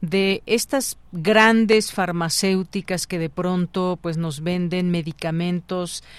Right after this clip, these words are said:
o tratamientos carísimos. Usted mencionaba incluso hasta trescientos mil pesos mensuales para que se, los gobiernos volteen a, volteen a ver ahora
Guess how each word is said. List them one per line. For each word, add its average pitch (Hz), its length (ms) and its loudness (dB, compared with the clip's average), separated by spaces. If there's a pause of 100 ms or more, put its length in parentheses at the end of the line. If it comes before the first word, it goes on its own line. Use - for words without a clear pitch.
(220)
o 175 140 -2
tratamientos 190 1120 0 (160)
carísimos. 196 720 0
Usted 180 220 -6
mencionaba 170 640 -2
incluso 175 320 -8
hasta 180 220 -6
trescientos 165 640 -4
mil 180 220 -2
pesos 180 400 -6
mensuales 170 720 -2 (340)
para 175 320 2
que 175 220 -6
se, 170 340 -2
los 170 240 -4
gobiernos 196 400 0
volteen 196 500 0
a, 233 140 0
volteen 185 440 -2
a 233 40 2
ver 202 180 0
ahora 190 380 2